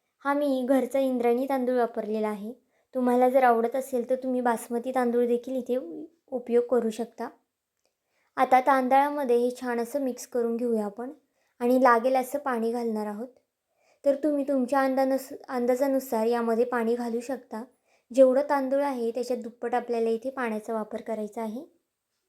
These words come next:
जास्त देखील पाणी घालू नका, नाहीतर मग भात असं चिकट होतो. त्यामुळे तांदळाच्या दुप्पट पाणी घातलं की भात परफेक्ट असा शिजला जातो.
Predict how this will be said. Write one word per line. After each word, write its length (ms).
जास्त 320
देखील 320
पाणी 300
घालू 260
नका, 340
नाहीतर 300
मग 300
भात 360
असं 220
चिकट 420
होतो. 260
त्यामुळे 400
तांदळाच्या 600
दुप्पट 400
पाणी 260
घातलं 320
की 140
भात 180
परफेक्ट 420
असा 220
शिजला 360
जातो. 300